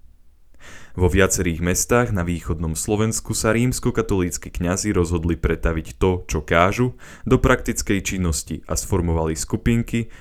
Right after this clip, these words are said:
ktoré budú pomáhať vyčerpaným pracovníkom nemocníc. Informovala o tom košická arcidiecéza. Kňazov,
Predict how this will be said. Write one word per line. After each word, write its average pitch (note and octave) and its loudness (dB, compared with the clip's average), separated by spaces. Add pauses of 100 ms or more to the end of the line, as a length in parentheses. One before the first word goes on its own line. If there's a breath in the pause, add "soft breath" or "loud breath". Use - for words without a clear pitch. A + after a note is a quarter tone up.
ktoré C3 4
budú F2+ 0
pomáhať F2 2
vyčerpaným G2+ 0
pracovníkom F2 -2
nemocníc. E2 -4 (240 soft breath)
Informovala G#2+ 2
o F2+ 0
tom F2+ 0
košická E2 -4
arcidiecéza. D#2+ -2 (800 loud breath)
Kňazov, F#2+ 2